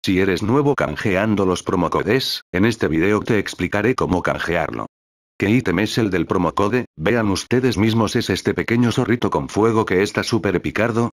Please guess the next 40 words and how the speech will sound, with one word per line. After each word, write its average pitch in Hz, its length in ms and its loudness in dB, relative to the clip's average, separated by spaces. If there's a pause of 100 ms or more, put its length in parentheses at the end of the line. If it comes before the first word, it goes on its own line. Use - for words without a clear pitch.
Yo 113 260 0
sé 127 160 0
que 95 120 -2
te 98 140 0
ha 104 40 0
gustado 98 480 0
y 87 80 0
ya 123 160 2
quieres 110 320 0
canjearlo, 107 760 0
así 92 240 -2
que 117 140 0
vamos, 113 340 0
vamos. 76 480 -6 (540)
Abre 117 220 0
tu 98 160 2
navegador 87 480 0
de 120 140 2
tu 92 160 -2
preferencia, 104 720 0 (120)
ya 113 200 2
sea 135 340 2
en 92 140 2
la 82 80 2
computadora 92 680 0
o 98 60 2
en 92 100 -2
tu 98 120 0
dispositivo 85 680 -2
móvil. 120 360 2 (120)
Recuerda 98 480 0
que 95 140 -2
deberás 85 440 0
iniciar 107 480 0
sesión 95 400 0
con 90 220 0
tu - 140 0
cuenta 98 360 0
de 85 120 0
Roblox. 92 560 -2